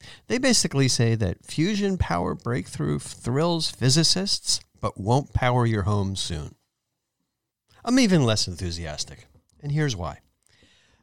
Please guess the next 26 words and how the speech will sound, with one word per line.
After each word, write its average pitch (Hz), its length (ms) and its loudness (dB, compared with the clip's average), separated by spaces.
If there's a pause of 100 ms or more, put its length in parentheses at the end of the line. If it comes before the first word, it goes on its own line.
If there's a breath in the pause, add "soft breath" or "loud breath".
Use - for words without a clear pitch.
The 143 100 0
experiment 240 880 0
that 139 140 -2
everybody's 139 380 -2
talking 101 380 -4
about 82 320 -8
blasted 117 480 -2
a 101 60 -4
tiny 190 540 -6 (100)
pellet 139 380 -6
of 110 140 -4
hydrogen 87 720 -4
with 110 120 -4
lasers. 160 520 -4 (440)
Now, 139 80 0
it 139 80 0
wasn't 175 260 2
just 113 240 -2
one 92 300 -6
laser. 87 400 -8 (340)
It 127 120 -8
was 127 160 0
a 120 40 -2
hundred 233 540 -6
and 143 120 -10
ninety-two 135 680 -8